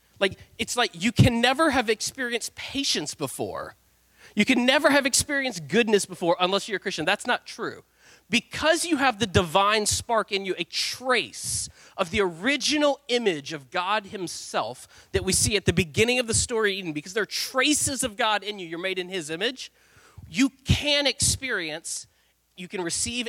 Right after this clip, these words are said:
and give love. You can and receive patience. You can and get, like, you can do those things. But here's the thing, like,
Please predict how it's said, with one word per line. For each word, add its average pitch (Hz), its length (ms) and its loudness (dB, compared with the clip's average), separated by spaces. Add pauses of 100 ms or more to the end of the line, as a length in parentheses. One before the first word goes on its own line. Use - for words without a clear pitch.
and 202 260 -2
give 196 240 0
love. 160 440 -4
You 170 100 -10
can 240 440 0
and 214 200 -4
receive 196 560 -6
patience. 180 420 -8
You 165 60 -14
can 214 420 -6
and 196 220 -2
get, 185 160 -8
like, 185 160 0 (220)
you 220 120 6
can 269 200 4
do 277 180 6
those 202 300 2
things. - 500 -4 (760)
But - 120 6
here's 277 240 4
the 226 60 -6
thing, 247 180 4
like, 180 160 2